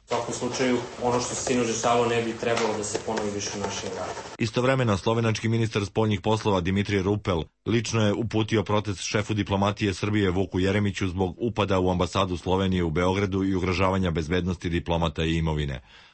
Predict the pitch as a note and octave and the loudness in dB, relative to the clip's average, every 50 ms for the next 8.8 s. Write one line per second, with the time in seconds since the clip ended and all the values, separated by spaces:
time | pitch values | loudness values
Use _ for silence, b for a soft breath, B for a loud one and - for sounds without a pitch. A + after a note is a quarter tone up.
0 | B B - G#2+ G#2 - G2+ F#2+ F#2 F2+ E2+ F#2+ - - G#2+ A2 A2 A2 G#2 F#2 | B B -2 -2 0 0 2 2 2 2 0 -2 0 0 0 2 4 4 2 2
1 | E2+ F2 - - G2+ F#2 - - F#2+ F2+ F#2+ F#2+ F#2 - G2 F2 F#2 G2 G2+ G#2 | 0 -2 -4 -4 -4 -4 -4 -2 0 2 2 0 0 -2 -2 0 0 2 2 2
2 | G#2 G2+ G2+ F2+ E2+ D#2 E2+ D#2 D2 F2+ F#2 F2 F#2 F2+ E2 - - - F#2+ F#2+ | 0 2 0 0 0 0 -2 -2 0 0 0 0 0 -2 -4 -8 -8 -4 -2 0
3 | F#2 F#2 F2+ F2+ E2 - - F2+ E2+ D#2+ E2+ - F#2 F2+ F#2 F#2 E2 - F2+ F2 | 0 0 0 0 -2 -2 -4 -2 -2 -2 -2 0 0 0 0 0 0 0 0 0
4 | F2 E2+ D#2 F2+ G2 F#2 F#2 E2+ - - F2+ F#2 F2+ F2 D#2+ D2+ E2 E2+ D#2+ D#2+ | 0 0 0 0 0 0 0 -2 0 0 0 2 0 0 -2 -2 -2 -2 -2 -2
5 | D2+ E2 F#2+ F#2 F#2+ G2 F#2+ F#2+ F#2+ F#2 E2+ B B B B B B B - A2+ | 0 0 0 2 2 2 2 2 2 0 0 B B B B B B B -4 0
6 | A2 A#2 A2+ G#2+ A2 G#2 G2 G2+ F#2 E2+ - G#2+ G2+ - - - G#2 G2 F#2+ G2 | 2 2 2 4 2 2 2 0 0 0 -2 -4 -4 -4 -4 -2 0 2 2 0
7 | F#2 - - F#2 F2 - - F#2+ F2 F#2 E2 - - F2 F2 E2 D2 F#2 F2 E2+ | 0 0 -2 -2 -2 0 0 0 0 0 0 0 2 2 2 2 0 0 0 0
8 | F2+ D#2+ D#2 D2 D#2+ D#2+ D2+ - F2 E2 E2+ E2 D#2+ C#2+ C2 | 0 2 2 0 0 -2 -2 -2 -2 0 0 0 -2 -2 -6